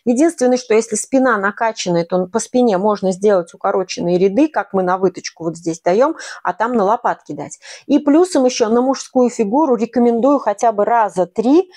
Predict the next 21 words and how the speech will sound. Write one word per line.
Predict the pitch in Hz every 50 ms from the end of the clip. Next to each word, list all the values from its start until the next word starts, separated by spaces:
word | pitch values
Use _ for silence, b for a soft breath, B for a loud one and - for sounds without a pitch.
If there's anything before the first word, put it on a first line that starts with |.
| B B B
развернуться | B 208 233 240 214 190 202 214 214 208 214 233 262 202 196 - -
вот | 190 175 185 170
здесь | 175 170 196 226 247 - -
в | 170
области | 175 190 196 190 196 202 - - - 185
плеча. | 180 - 185 185 196 190 - - 196 156 151 - b b b b b b -
Красивее | - 262 285 277 - - - 285 294 269 214 208 196
садится | 185 - 208 208 190 202 180 185 - -
реглан, | 185 190 - 220 233 269 302 285
если | 233 196 185 - - 196
сделать | 180 165 180 208 226 240 254 254 -
поворотные | - 196 175 175 165 165 180 185 180 - 190 185 180 170
ряды | 175 160 151 190 208 220
вот | 185 165 - -
в | 160
этом | 175 180 180 180 165 160
месте, | 147 139 - - - -
хотя | - 202 190 - - 202 214
бы | 208 202 -
три | - - 175 190 190
раза | 180 165 147 156 151 160